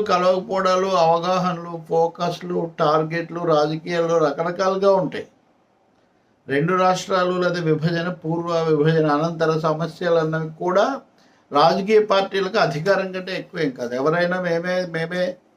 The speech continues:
తెలంగాణని ఎవరు ఎంత చెప్పినా కానీ ముందు మేముంటే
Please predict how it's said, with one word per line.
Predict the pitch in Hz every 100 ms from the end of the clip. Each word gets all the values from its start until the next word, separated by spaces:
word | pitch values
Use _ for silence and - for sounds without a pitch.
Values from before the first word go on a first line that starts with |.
| _ _ _ _ _ _ 131
తెలంగాణని | 143 175 175 170 170 175
ఎవరు | 151 139 160 170
ఎంత | 160 160 156
చెప్పినా | 165 160 175 175 170 165 -
కానీ | 165 185 233 196
ముందు | 175 196 202 156
మేముంటే | 175 208 214 226